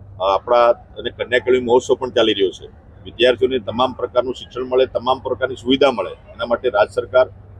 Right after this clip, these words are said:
સેન્ટ્રલ ગવર્મેન્ટ અને પ્રદેશની સરકાર કટિબદ્ધ છે. એટલે વિદ્યાર્થીઓને પણ મારી નમ્ર વિનંતી છે કે આ ગોવિંદ ગુરુની જે, અ, અ, યુનિવર્સિટી છે, ગોવિંદ ગુરુ એક સંતના નામની યુનિવર્સિટી છે, જે આદિવાસી સમાજના, અ, જે, અ, માર્ગદર્શક હતા,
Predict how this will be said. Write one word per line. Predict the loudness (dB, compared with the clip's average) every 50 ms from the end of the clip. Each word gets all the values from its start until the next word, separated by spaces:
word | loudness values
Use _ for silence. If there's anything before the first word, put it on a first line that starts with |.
| -10 -10
સેન્ટ્રલ | -10 -10 -16 -4 -2 -2 0
ગવર્મેન્ટ | 2 2 2 2 2 -6 -8 -4
અને | -4 -4
પ્રદેશની | -4 -4 0 0 0 0 0 -10
સરકાર | -16 -16 -2 0 0 0
કટિબદ્ધ | 0 -2 -12 -14 -8 -6 -6 -8
છે. | -6 -8 -8
એટલે | -8 -10 -12 -20 -20 -20 -20 -20 -14 -6 -6 -6
વિદ્યાર્થીઓને | -6 -6 -2 4 4 4 4 4 -2 -2 -2
પણ | -6 -4
મારી | 0 2 2 2 2 0 -6 -10 -20 -20 -20 -18 -14
નમ્ર | -2 2 2 2
વિનંતી | 4 2 -2 -2 -2 -6 -2
છે | -2 -2
કે | 0 2 0
આ |
ગોવિંદ | 0 2 4 4 6 6 4 2 0
ગુરુની | 0 0 0 2 0 0
જે, | 2 2 4 4 4 2
અ, | 2 -2 -14 -20 -20 -20 -20 -14 -2 0
અ, | 2 4 4 4 2 0
યુનિવર્સિટી | -4 -6 -2 2 2 2 2 0 -8 -2 -2 -2
છે, | 0 0 -2 -2
ગોવિંદ | 0 0 0 0 -2 -2
ગુરુ | 0 2 2
એક | 2 2
સંતના | -2 -10 -4 -4 0 0 0
નામની | 0 -2 -4 -4 -8 -12
યુનિવર્સિટી | -12 -12 -14 -14 -14 -14
છે, | -12 -14 -10 -2
જે | -2
આદિવાસી | -2 -2 -2 -4 -6 -6
સમાજના, | -8 -2 -2 -2 -2 0 0 2 2 2
અ, | 2 0 -8 -14 -14 -14 -14 -14 -18 -20 -6 -2 2 2 4 4 4 2 0 -2 -4 -8 -12 -18 -12 -4 -4
જે, | -4
અ, | -2 -2 -2 0 0 0 0 -2 2
માર્ગદર્શક | 2 2 2 2 -6 -4 -4 -4 -4 -4
હતા, | -8 -8 -14 -16